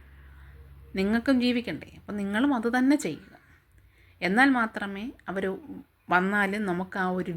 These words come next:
വാല്യൂ കിട്ടത്തുള്ളൂ. ആ ഒരു പഴയ ഒരാളല്ല, നിങ്ങളൊരു പുതിയ ഒരാളാണ്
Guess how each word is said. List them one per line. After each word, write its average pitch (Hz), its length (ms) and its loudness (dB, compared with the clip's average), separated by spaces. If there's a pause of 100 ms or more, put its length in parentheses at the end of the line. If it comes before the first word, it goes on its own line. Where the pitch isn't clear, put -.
വാല്യൂ 214 480 4
കിട്ടത്തുള്ളൂ. - 420 -20 (920)
ആ 160 100 0 (140)
ഒരു 190 100 0 (100)
പഴയ 190 360 2
ഒരാളല്ല, 196 480 0 (120)
നിങ്ങളൊരു 196 340 -4 (120)
പുതിയ 180 320 -4
ഒരാളാണ് 165 500 -4